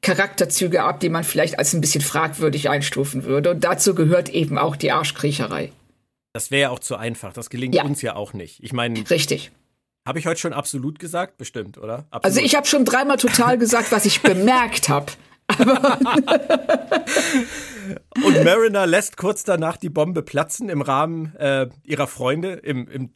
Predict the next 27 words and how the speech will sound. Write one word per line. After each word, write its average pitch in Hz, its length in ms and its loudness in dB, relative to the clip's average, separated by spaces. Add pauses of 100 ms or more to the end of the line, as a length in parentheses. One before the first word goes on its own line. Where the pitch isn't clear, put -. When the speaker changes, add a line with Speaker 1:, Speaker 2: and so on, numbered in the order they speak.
(100)
Speaker 2:
Beisein 139 460 2
ihrer 113 220 -4
Freunde, 120 400 -4
nicht 127 160 -6
im 113 100 -6
Rahmen. 123 420 -2 (240)
Und 156 240 -4 (260)
kein 139 240 0
juckt's. - 460 -4 (280)
Also 151 180 -2
im 156 100 -2
Gegenteil. 131 680 0
Wie 143 100 -2
fandest 190 320 0
du 170 40 -8
denn 160 120 0
die 143 60 -2
Reaktion 147 540 -2
von 135 340 -2
Rutherford, 143 520 -2
Tandy 139 260 -4
und 117 140 -8
Bäumler? 135 460 -2 (640)
Speaker 1:
Schön. 262 520 2 (580)
Sie, 240 60 2
sie, 294 220 4
sie, 285 280 2